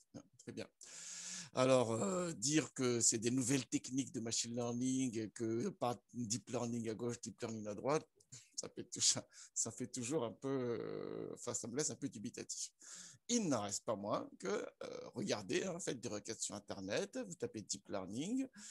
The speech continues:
Généralement, c'est sur Internet ou sur YouTube d'ailleurs, hein, vous parlez de deep learning, généralement, on vous sert, hein, dans un premier temps, toujours le perceptron multicouche. Toujours,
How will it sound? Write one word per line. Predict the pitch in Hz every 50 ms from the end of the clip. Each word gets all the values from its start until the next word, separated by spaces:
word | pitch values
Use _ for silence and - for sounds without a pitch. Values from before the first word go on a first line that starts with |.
| - - - -
Généralement, | - - 135 147 156 151 139 135 135 127 127 127 127 -
c'est | - - 113
sur | - - 107 92
Internet | 113 110 - 113 101 101 107 110 113 - - -
ou | 135 139 131 127 123 120 101
sur | 92 - - 101 104
YouTube | 90 95 - - - 262 254 202
d'ailleurs, | - 101 98 101 - 156 135 117
hein, | 127 156 190 202 185 131
vous | - 123 120 120 113 110 110 110 113 110 107 - _
parlez | 139 127 123 131
de | 117 92
deep | - - - -
learning, | 107 95 98 120 147 190 220
généralement, | 175 127 117 113 95 110 120 143 170 185
on | 160
vous | 127 117 110 120
sert, | 120 - - - 123 131 156 196 208 - - _ _ _ _ -
hein, | - -
dans | - 117 110 107
un | 110
premier | 110 - 117 110 110 110 104
temps, | - 127 139 151 170
toujours | - - 139 127 139 143 127
le | 120
perceptron | - - - - - 120 - - - 139 131
multicouche. | 117 117 - - - - - - - - - _ _ - - _ _ _ _
Toujours, | - 156 113 113 - -